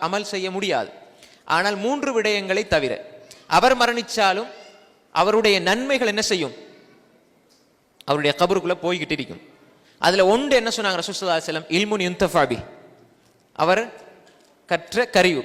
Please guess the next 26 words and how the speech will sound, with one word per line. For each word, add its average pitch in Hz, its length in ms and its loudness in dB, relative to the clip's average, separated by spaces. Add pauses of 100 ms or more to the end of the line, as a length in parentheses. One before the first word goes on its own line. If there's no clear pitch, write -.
பயனுள்ள 220 500 2
கல்வி, 196 320 0 (280)
அந்த 185 200 -2
கல்வியினால 233 460 0
மக்களுக்கு 214 460 -4
பயனுள்ளவராக 208 560 2
இருந்தார். 160 360 -4 (680)
இப்ப 190 180 0
நீங்க 220 240 0
ஒரு 208 160 2
மனிதருக்கு 226 500 0
ஒரு 202 80 -2
விஷயத்தை 220 320 -2
கற்றுக் 185 260 -2
கொடுக்குறீங்க, 156 380 -4 (400)
உங்களுக்கு 185 320 -2
தெரிஞ்ச 240 180 0
விஷயத்தை 202 320 -2
சொல்றீங்க 185 340 -4
என்றால், 190 220 2 (380)
நீங்க 175 160 0
மரணிச்சாலும் 196 800 2 (340)
அவர் 170 300 2
அமல் 254 260 2
செய்வதன் 226 360 0
மூலமாக 165 400 0